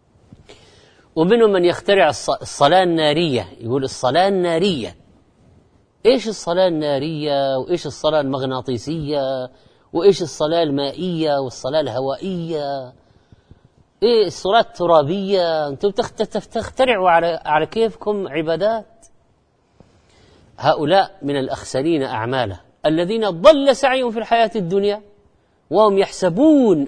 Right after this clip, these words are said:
أنهم يحسنون صنعاً. أفنيت عمرك والذنوب تزيد، والكاتب المحصي عليك شهيد.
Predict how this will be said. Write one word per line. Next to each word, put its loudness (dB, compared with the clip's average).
أنهم 2
يحسنون -4
صنعاً. -8
أفنيت 0
عمرك 2
والذنوب 0
تزيد، -2
والكاتب 4
المحصي -2
عليك 4
شهيد. -2